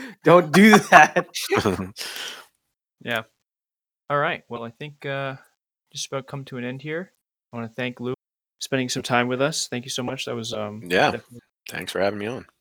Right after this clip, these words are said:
Speaker 3: So we,
Speaker 1: Thank you.
Speaker 3: uh, see you guys next week. And, uh, yeah,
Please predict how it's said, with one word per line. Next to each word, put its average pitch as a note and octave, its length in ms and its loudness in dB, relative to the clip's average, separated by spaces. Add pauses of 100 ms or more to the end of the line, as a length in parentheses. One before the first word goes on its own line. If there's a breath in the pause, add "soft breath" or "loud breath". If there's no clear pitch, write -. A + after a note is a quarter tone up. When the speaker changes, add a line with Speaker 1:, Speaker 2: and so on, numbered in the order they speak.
(240)
Speaker 3:
So - 200 -8
we, A#2+ 120 -4
Speaker 1:
Thank B2 120 -4
you. - 120 -6 (100)
Speaker 3:
uh, A#2+ 200 -8 (440)
see - 180 -6
you D#3 80 -4
guys C#3+ 400 2
next C#3+ 340 -6
week. D#3+ 320 -14 (500)
And, G#2+ 420 -14
uh, G#2+ 360 -10 (720)
yeah, F3 220 -14